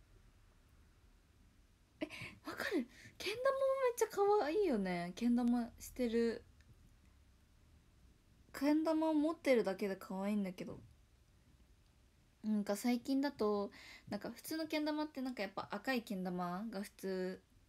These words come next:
なんか、まあ、大体それかなって思うんですけど、最近はなんかおしゃれなけん玉とかもめっちゃあって、おしゃれなけん玉めっちゃあって、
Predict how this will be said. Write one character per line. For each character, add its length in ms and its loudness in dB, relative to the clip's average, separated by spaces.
な 80 -4
ん 60 -8
か、 220 -8
ま 220 -6
あ、 60 -14
大 160 -6
体 460 -4
そ 140 -10
れ 100 -2
か 140 -6
な 220 -2
っ 80 -12
て 80 -8
思 220 -4
う 20 -4
ん 80 -6
で 100 -10
す 100 -16
け 120 -12
ど、 420 -4
最 260 0
近 280 2
は 120 4
な 80 4
ん 60 0
か 140 -8
お 100 -4
し 120 -4
ゃ 60 4
れ 120 4
な 120 2
け 160 -4
ん 100 0
玉 220 -2
と 140 -10
か 100 -10
も 120 -6
め 120 -4
っ 100 -14
ち 120 -4
ゃ 20 -2
あ 40 -4
っ 20 -8
て、 440 -8
お 60 -10
し 140 -8
ゃ 40 0
れ 100 2
な 120 -2
け 160 -8
ん 80 -4
玉 400 -8
め 100 -4
っ 120 -6
ち 120 -2
ゃ 40 4
あ 20 0
っ 60 -4
て、 380 -4